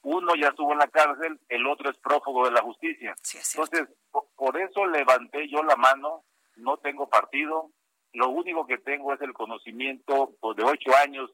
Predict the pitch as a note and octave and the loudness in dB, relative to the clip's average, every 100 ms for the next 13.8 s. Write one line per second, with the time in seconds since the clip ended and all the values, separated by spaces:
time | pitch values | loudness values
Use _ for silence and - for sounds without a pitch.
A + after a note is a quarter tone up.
0 | - A2+ A2+ A2 - C3+ C#3 A#2 A#2 B2+ | -16 -18 -18 -16 -8 -2 -2 0 0 0
1 | B2 - A#2 - B2+ B2 A#2+ A#2 F#3+ C3 | 0 -4 -6 -2 -2 -2 -2 -4 -6 -6
2 | - B3+ D#4 A3+ A3 - G#3+ B2 C3+ D#3 | 0 0 0 -4 -10 -10 0 2 4 0
3 | _ _ _ A#2 D3 E3 D3+ C3+ D3+ B2+ | _ _ _ 2 2 4 2 2 0 -2
4 | B2+ B2+ A#2+ - - - A#2+ A#2 - G#2+ | -4 -6 -2 2 2 6 4 4 -4 -16
5 | G#2+ _ - F4+ - D#4 - F#4+ F#4 F#3+ | -20 _ -20 -16 -8 -2 0 0 2 4
6 | F#3 - _ _ _ B2 - F3+ - D#3+ | 4 2 _ _ _ -12 -6 -6 -4 -6
7 | C#3+ D3+ E3+ E3 D#4 - D#3 C3+ D3 E3 | -4 0 0 0 0 -2 -2 -2 -2 -2
8 | D3 C3 A#2+ A2 C3+ D3 C#3 B2+ A#2+ A#2 | -4 -6 -6 -6 2 2 4 2 2 0
9 | A#2 A2+ A#2+ D3 D3+ D3+ - - - A#2+ | 0 0 0 4 4 0 -6 -12 -2 0
10 | A2+ - F3 G3 A#2+ - _ _ A2+ A2+ | 2 2 4 4 2 -2 _ _ 2 2
11 | A2 A2 G#2+ C#3 D#3 D3 A#2+ A2 A2+ B2 | -2 -10 -4 0 2 0 -2 -6 0 2
12 | C#3+ B2+ A2+ A2+ A2 B2+ C3 B2 A2+ G#2+ | 2 0 -10 -10 -4 -2 4 4 2 0
13 | G#2+ - A#2+ A#2 G#2+ - G#2 F#2+ | -2 -2 2 0 0 0 0 0